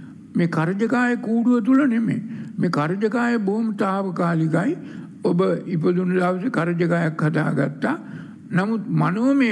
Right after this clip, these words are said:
කාය කල්ප කෝටි කාලාන්තරයක් ඔබ කූඩු හද හදා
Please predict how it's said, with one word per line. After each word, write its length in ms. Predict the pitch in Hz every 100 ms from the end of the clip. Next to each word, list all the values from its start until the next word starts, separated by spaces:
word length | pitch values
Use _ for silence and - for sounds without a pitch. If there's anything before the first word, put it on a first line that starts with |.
| 175
කාය 360 | 170 165 160 330 403 - - - - - - - -
කල්ප 480 | - 160 170 196 190 254
කෝටි 480 | 262 196 226 240 262
කාලාන්තරයක් 1120 | 226 202 220 220 214 202 202 170 185 190 311 - - - - -
ඔබ 200 | 180 208 254
කූඩු 400 | - 202 208 226
හද 240 | 208 254 202
හදා 400 | 190 190 175 208